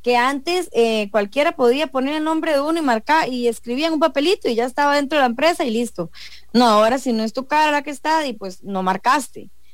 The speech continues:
Entonces, estos temas me parece muy interesante, sabe, en darnos cuenta que estamos en el momento para empezar a implementarnos y luego no digamos más tarde, "Pucha, pude haber hecho esto hace dos años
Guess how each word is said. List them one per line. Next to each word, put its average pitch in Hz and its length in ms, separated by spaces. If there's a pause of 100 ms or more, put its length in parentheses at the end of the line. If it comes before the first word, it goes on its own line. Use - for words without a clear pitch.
(260)
Entonces, 294 580
estos 277 440
temas 254 480
me 208 160
parece 202 360
muy 240 200
interesante, 247 840 (1400)
sabe, 226 340
en 240 180
darnos 247 440
cuenta 285 340
que 277 100
estamos 247 300
en 285 80
el 277 60
momento 240 400
para 240 160
empezar 214 400
a 285 40
implementarnos 233 920 (280)
y 240 120
luego 247 300
no 269 120
digamos 262 280
más 262 180
tarde, 226 360 (680)
"Pucha, 233 600 (120)
pude 320 280
haber 269 220
hecho 254 300
esto 254 500 (340)
hace 214 760
dos 226 340
años 220 520